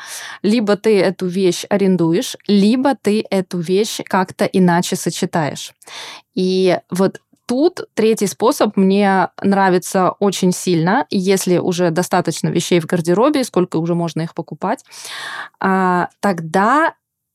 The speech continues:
может заиграть вещь за счёт необычного сочетания. Когда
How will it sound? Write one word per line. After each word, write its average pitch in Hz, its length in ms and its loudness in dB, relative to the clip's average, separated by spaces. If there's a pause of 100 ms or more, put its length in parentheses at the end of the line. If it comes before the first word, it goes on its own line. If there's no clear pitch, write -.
(380)
может 208 480 4
заиграть 175 600 2
вещь 202 300 0
за 185 120 0
счёт 190 320 -2
необычного 170 640 0
сочетания. 170 800 -6 (500)
Когда 190 760 2